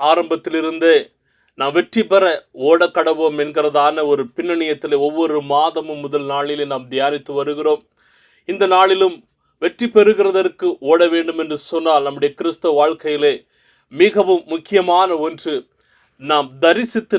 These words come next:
நடவாமல் விசுவாசித்து நடக்கிறவர்களாக காணப்பட வேண்டும். ரெண்டு கொரிந்தியர் ஐந்தாவது அதிகாரம் ஏழாவது வசனம் அதை தான் நமக்கு கற்றுக் கொடுக்கிறது. நாம் தரிசித்து நடவாமல் விசுவாசித்து நடக்கிறவர்களாக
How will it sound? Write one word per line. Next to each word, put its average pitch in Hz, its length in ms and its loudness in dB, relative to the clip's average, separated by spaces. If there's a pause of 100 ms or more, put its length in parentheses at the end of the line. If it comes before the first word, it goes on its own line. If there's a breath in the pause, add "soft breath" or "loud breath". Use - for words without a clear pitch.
நடவாமல் 151 640 2 (480)
விசுவாசித்து 185 840 0
நடக்கிறவர்களாக 139 920 -2
காணப்பட 127 380 -4 (100)
வேண்டும். 131 280 -6 (560 soft breath)
ரெண்டு 185 220 4
கொரிந்தியர் 156 500 2 (140)
ஐந்தாவது 160 400 0
அதிகாரம் 147 360 -2 (160)
ஏழாவது 156 320 2
வசனம் 147 400 -4 (120)
அதை 151 160 -2
தான் 156 160 -2
நமக்கு 147 260 -4
கற்றுக் 143 280 -6
கொடுக்கிறது. 139 520 -4 (500 soft breath)
நாம் 160 220 4 (300)
தரிசித்து 208 520 2
நடவாமல் 147 640 2 (520)
விசுவாசித்து 156 840 -2 (500)
நடக்கிறவர்களாக 135 920 0